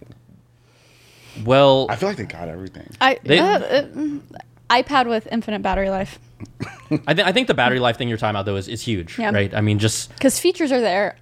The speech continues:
Speaker 3: Like, all
Speaker 1: the
Speaker 3: I need now is more battery life, and I'm
Speaker 1: Right?
Speaker 3: good.
Speaker 2: Mm-hmm.
Speaker 1: And it's, it's about, you know, part of it's battery tech, but even with these products just maturing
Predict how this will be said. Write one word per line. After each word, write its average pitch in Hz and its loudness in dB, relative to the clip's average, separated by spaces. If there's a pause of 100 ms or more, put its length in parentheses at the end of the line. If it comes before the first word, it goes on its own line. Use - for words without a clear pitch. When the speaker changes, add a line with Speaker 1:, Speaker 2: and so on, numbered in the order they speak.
Speaker 3:
Like, 214 -2
all 220 4
Speaker 1:
the 247 4
Speaker 3:
I 247 2
need 240 0
now 196 -2
is 190 -8
more 185 -4
battery - -8
life, - -8
and 113 0
I'm 107 4
Speaker 1:
Right? 120 -2
Speaker 3:
good. 107 -4
Speaker 2:
Mm-hmm. 107 -6
Speaker 1:
And 135 4
it's, 147 0
it's 151 -4
about, 127 2
you 117 -2
know, 110 2
part 113 2
of 113 2
it's 107 -4
battery 101 0
tech, 113 0
but 110 2 (280)
even 127 0
with 113 0
these 107 -2
products 110 0
just 117 -4
maturing 113 -4